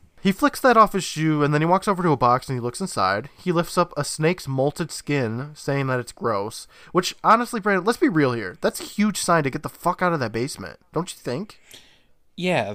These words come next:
Speaker 2: that and the constant rattling sound that's playing the entire time he's exploring.
Speaker 1: Yeah, <laughs> like a snake is gonna get you. <laughs>
Speaker 2: Yeah, you know. That warning sound that snakes make before they bite and kill you.
Speaker 1: Mm-hmm.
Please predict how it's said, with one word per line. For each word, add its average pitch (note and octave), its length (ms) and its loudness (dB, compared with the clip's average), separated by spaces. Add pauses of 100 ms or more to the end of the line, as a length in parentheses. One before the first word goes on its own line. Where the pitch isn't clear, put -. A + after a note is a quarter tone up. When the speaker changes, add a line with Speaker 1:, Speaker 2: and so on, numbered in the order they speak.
Speaker 2:
that E3 420 0
and C#3+ 180 -4
the A#2+ 60 -4
constant C3 720 -4
rattling A2+ 580 -4
sound G2+ 400 -8
that's G#2 140 -10
playing A#2 360 -10
the A2+ 140 -8
entire B2+ 520 -4
time A2+ 360 -4
he's A2+ 200 -10
exploring. G#2+ 720 -10 (100)
Speaker 1:
Yeah, G3+ 240 4 (340)
<laughs> - 300 -18
like E3 240 0
a F3+ 60 0
snake F#3 320 2
is D3 100 -2
gonna C3 180 0
get B2 200 -6
you. E3 100 0
<laughs> - 1120 -10
Speaker 2:
Yeah, A2 380 -4 (180)
you G#3+ 100 -8
know. A#2 320 -10 (760)
That C3 200 4
warning C#3 460 0
sound C#3+ 440 0
that B2 120 -4
snakes C3 420 -2
make C3+ 320 -4
before B2 280 0
they A#2+ 120 0
bite A2+ 320 0
and A#2 140 -12
kill B2+ 240 -2
you. D3+ 240 -6
Speaker 1:
Mm-hmm. E3 340 0